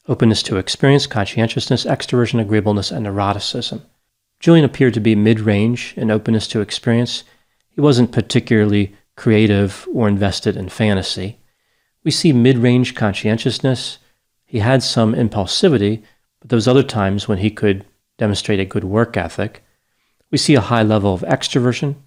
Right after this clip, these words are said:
He was assertive and sensation-seeking, low agreeableness. He did not have a lot of trust for people. He valued competition over cooperation. And we see high neuroticism.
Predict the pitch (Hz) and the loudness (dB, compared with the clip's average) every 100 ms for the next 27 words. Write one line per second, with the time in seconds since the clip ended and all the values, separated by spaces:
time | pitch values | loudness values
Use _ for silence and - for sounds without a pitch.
0 | _ _ - 110 98 95 95 - - - | _ _ -4 -2 0 0 -2 -4 -6 -4
1 | - 117 113 104 - 98 - 120 - 110 | 2 4 4 0 -4 -8 -2 -2 0 -4
2 | - 113 107 107 110 _ _ _ _ _ | 0 -2 0 -4 -6 _ _ _ _ _
3 | _ 123 120 107 113 113 113 113 113 - | _ 2 4 4 4 4 4 2 0 -8
4 | - _ _ 110 104 110 90 101 92 95 | -14 _ _ -2 2 2 0 -4 -4 -6
5 | - - 117 - - 98 117 110 110 113 | -8 -4 -4 -4 -10 -2 -4 0 -2 -2
6 | _ _ _ _ - 101 104 104 98 98 | _ _ _ _ -6 -2 0 2 0 -2
7 | - 98 95 - 117 - 110 107 _ _ | -6 -6 -6 -2 -2 0 -2 -4 _ _
8 | - 113 104 95 - 92 - 92 104 110 | -8 -4 -2 -4 -4 -6 -4 -2 0 0
9 | - 123 - _ _ _ _ _ _ - | -2 -4 -6 _ _ _ _ _ _ 0
10 | 143 143 127 - 127 - 120 117 117 120 | 2 4 2 0 -2 0 0 0 0 2
11 | 131 - 120 - 113 | 2 0 -4 -6 -10